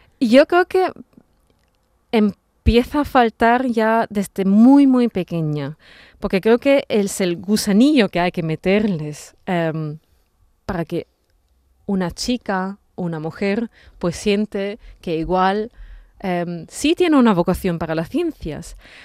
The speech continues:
Al final el talento, pues, lo tenemos en, en, en todos y en todas. Entonces, yo creo que es muy impo-, muy importante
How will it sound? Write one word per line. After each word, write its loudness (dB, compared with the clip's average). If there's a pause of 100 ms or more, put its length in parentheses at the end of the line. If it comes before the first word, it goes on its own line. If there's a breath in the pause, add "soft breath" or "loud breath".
(160 loud breath)
Al -2
final 4
el 4
talento, 4
pues, 2
lo 2
tenemos 0
en, -2
en, -6
en -8
todos 0
y -4
en -8
todas. 0 (380 loud breath)
Entonces, 0
yo 4
creo 6
que 6
es 4
muy 8
impo-, 0
muy 0
importante 0